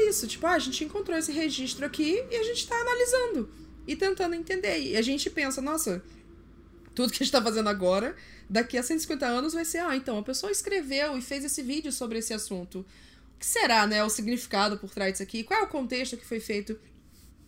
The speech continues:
E isso me deixou meio, e eu acho que eu, nesse ponto eu preciso ainda processar muita coisa.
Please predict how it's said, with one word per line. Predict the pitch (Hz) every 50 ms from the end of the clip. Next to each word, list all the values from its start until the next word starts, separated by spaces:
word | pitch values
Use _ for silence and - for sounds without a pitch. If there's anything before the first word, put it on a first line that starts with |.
| - -
E | 214 226
isso | 240 - -
me | 269 277
deixou | 233 269 269 - 285 262
meio, | 262 254 247 262 262 262 262 262 - - - - - - -
e | 226
eu | 240 233
acho | 226 226 -
que | - - -
eu, | 202 214 208 220 214 - -
nesse | 208 220 - -
ponto | - - 196 202 196
eu | 208
preciso | - - 220 202 202
ainda | 196 196 196 196 190 - - - -
processar | - 208 208 202 214 196 - - 220
muita | 226 226 208 202 214
coisa. | 202 - - 185 175 175 180 175 -